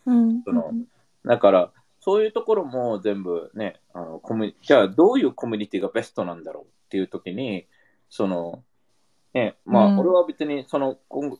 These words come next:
Speaker 2: まあ、別にアニメーションとかしたいわけじゃないけど、その、
Speaker 1: うん。
Speaker 2: じゃあ自分がいたいコミュニティってどういうコミュニティなんだろうっていうところから、どういう人たちと一緒に生きていきたいのか、どういう人たちと友達になりたいのか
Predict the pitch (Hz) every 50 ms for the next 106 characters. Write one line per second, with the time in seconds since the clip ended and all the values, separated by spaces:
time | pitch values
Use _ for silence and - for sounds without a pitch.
0 | _ - 110 110 104 - - - 110 101 - 104 98 104 110 120 120 120 113 -
1 | 120 107 104 85 - - - 101 95 92 87 - 80 85 85 92 92 87 - -
2 | - 90 98 98 - - _ _ _ _ _ _ _ - 98 92 - 226 220 214
3 | 208 208 214 226 240 - _ _ _ - 156 156 131 101 78 - - _ - 135
4 | 139 160 233 285 262 247 208 190 - 285 285 247 - - 120 110 101 95 - -
5 | 92 85 - - - 151 185 240 214 120 - - 101 95 90 90 - _ 95 92
6 | 90 90 87 87 78 71 - - - _ _ _ _ - 147 156 - - - -
7 | 170 160 - - - 85 85 87 90 87 85 - - 185 247 302 277 220 214 -
8 | - 110 - - 82 - - - 104 92 87 - - 95 95 95 92 - - -
9 | - 87 85 - - - 87 85 80 - - - - - - _ _ _ - 170
10 | 202 247 254 - - - 113 - 92 87 - _ - 85 85 82 - 95 92 92
11 | 87 87 - - 90 87 85 85 85 85 - 85 80 78 78 - - - -